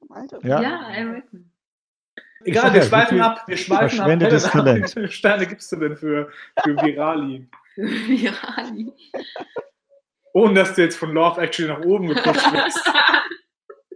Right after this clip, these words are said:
Speaker 3: Wie viele Sterne gebe ich für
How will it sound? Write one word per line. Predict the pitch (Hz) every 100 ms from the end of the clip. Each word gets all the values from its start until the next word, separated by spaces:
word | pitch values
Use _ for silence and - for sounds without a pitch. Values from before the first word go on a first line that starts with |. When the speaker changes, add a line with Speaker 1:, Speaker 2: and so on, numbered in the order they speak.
| _ - - - - - _ - - - - - _ _ _ _ _ _ _ _ _
Speaker 3:
Wie | 202
viele |
Sterne | 202 190 185 202
gebe | 190 185
ich | 190
für | _